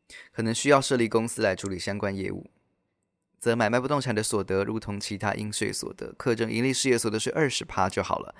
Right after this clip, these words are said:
境外盈利事业及个人，呃，外国个人的税率相同的，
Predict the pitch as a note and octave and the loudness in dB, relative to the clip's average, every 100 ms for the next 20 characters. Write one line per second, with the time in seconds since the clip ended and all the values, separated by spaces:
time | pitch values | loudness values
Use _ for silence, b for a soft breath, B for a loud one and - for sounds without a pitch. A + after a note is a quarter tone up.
0 | B B B - E3 E3 C3+ D3+ E3+ - | B B B 0 6 8 6 6 2 4
1 | D#3+ A2 A2 C3 A#2 G2+ - _ A2 A#2 | 4 4 2 4 2 2 -8 _ 0 2
2 | C#3+ - G2+ A2+ G2+ F#2 F#2 F#2+ A2 G2+ | 2 2 2 4 2 2 -4 -2 0 0
3 | F#2+ - - B2+ A2 F#2+ - | -4 -4 -4 -4 -4 -8 -10